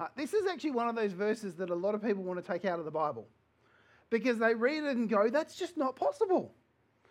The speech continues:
It, it, that, that can't be true." But these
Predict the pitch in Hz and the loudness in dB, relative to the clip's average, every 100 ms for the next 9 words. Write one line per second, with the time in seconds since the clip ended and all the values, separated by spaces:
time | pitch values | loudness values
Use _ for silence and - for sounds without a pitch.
0 | - 269 254 277 - 311 277 285 - - | -4 0 0 -2 -8 -4 -2 -4 -6 -4
1 | 294 339 349 262 277 - 285 330 196 190 | 0 0 -2 -6 -8 -6 -4 -2 -2 -4
2 | - 170 208 240 277 254 | -6 -2 -2 0 -4 -4